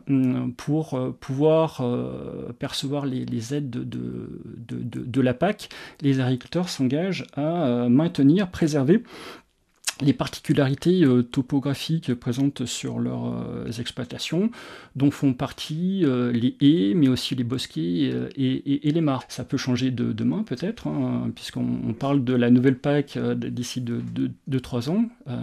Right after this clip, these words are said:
mais aujourd'hui, oui, effectivement, il y a, il y a cette in-, in-, injonction,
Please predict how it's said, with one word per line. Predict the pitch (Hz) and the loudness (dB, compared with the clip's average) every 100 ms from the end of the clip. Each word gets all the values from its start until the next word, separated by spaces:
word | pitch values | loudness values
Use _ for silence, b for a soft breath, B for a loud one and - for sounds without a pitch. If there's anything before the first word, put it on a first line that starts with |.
| 120 127 131 127 B B - | -8 -10 -10 -12 B B 6
mais | 165 | 8
aujourd'hui, | 165 151 143 131 220 | 8 6 4 4 4
oui, | 180 202 | 4 4
effectivement, | - 120 127 139 | 0 -6 0 2
il | 180 | 2
y | 131 | 2
a, | 160 151 | 0 -2
il | 127 | -2
y | |
a | 139 | -4
cette | - 151 | -6 -4
in-, | 139 131 139 | -4 -2 0
in-, | 139 - | -2 2
injonction, | 139 139 123 - 180 | 2 0 -2 -2 -2